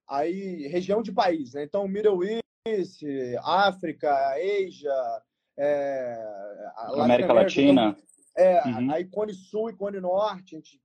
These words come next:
Speaker 1: que era muito país na América Latina, né? Então, a gente meio que fazia as divisões e tinha os peers, sei lá, o head de P R, o head de marketing, o head de produto daqueles países, e eu, isso era os negócios que eu coordenava pessoalmente, então eu tinha uns checkpoints diários com os caras ali,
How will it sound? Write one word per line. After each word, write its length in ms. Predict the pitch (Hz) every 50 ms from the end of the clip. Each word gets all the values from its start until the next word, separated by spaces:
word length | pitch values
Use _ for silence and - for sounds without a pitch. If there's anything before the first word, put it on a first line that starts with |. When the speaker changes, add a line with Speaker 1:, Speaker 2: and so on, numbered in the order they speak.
| _
Speaker 1:
que 60 | - 165
era 120 | 165 165
muito 360 | 160 139 131 143 160 170 175
país 260 | - 185 156 156 160 160
na 60 | 156
América 260 | 143 147 143 - 160
Latina, 380 | 147 139 - - 190 196 190 160
né? 120 | 165 170 - _ _ _ _ _
Então, 120 | _ - 180
a 20 |
gente 100 | 185 -
meio 120 | 190 202 190
que 40 |
fazia 240 | - 220 202 190 202
as 80 | 196 185
divisões 400 | 196 196 220 185 190 208 220 220
e 80 | 240
tinha 200 | - - - 254
os 100 | 247 -
peers, 380 | - - - 214 233 247 226 220
sei 100 | 226 202
lá, 100 | 190 175
o 60 | 151
head 320 | 151 165 180 196 190 196 180
de 80 | 185
P 160 | 185 185 190
R, 420 | 180 175 180 196 220 247 240 220 190 _ _ _ _ _ _ _
o 80 | - 156
head 300 | 160 175 190 185 185 175
de 120 | 156 185
marketing, 440 | 185 180 180 196 214 226 214 - 220
o 60 | 185
head 280 | 180 180 185 185 180 180
de 100 | 156 165
produto 640 | 156 - 185 185 180 151 185 202 220 233 190 220
daqueles 260 | 185 180 185 190 185 185
países, 400 | - 190 180 190 214 220 208 - _ _ _ _ _ _ -
e 40 | 165
eu, 140 | 175 175 175 _ _ _
isso 140 | - - -
era 100 | 185 175
os 60 | 175
negócios 260 | 175 170 175 175 -
que 60 | -
eu 80 | 180 180
coordenava 380 | 180 190 185 175 175 170 175 180
pessoalmente, 420 | 185 180 185 196 190 196 208 214
então 140 | 208 220 214
eu 40 | 214
tinha 200 | - - 233 226
uns 280 | 233 233 214 190 -
checkpoints 640 | - - 208 202 _ - 185 185 196 196 - 185 -
diários 340 | 202 190 175 180 180 -
com 120 | _ - 185
os 100 | 180 -
caras 400 | - 165 165 170 175 170 160 170
ali, 260 | 160 151 175 202 233